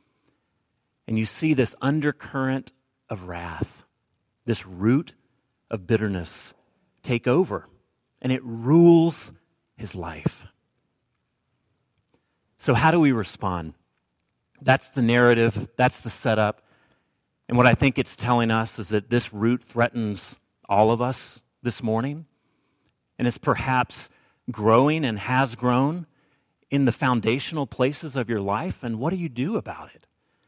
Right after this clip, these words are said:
Do you just say, "Well, I'm just not gonna get angry anymore"? When that person cuts me off, when someone treats me unfairly at work, I'm just gonna grin and bear it.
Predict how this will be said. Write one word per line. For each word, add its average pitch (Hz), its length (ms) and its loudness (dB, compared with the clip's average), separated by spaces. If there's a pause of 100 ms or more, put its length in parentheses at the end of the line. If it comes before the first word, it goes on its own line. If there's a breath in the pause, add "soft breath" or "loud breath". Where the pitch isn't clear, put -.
(920)
Do 127 80 0
you 123 60 4
just 135 220 -4
say, 139 160 0
"Well, 131 120 2
I'm 127 140 0
just 123 160 -6
not 110 160 -2
gonna 101 140 -6
get 95 120 -6
angry 98 300 -6
anymore"? 85 380 -16 (960)
When 113 120 -8
that 117 160 -4
person 131 320 0
cuts - 260 -4
me 117 100 -2
off, 117 400 2
when 98 240 -6 (840 soft breath)
someone 123 260 0
treats 127 300 -4
me 127 80 2
unfairly 120 480 2
at 104 100 -4
work, 120 340 0
I'm 127 140 -2
just 127 220 -6
gonna 110 340 -4
grin 107 300 -6
and 107 100 -4
bear 139 200 0
it. - 140 -8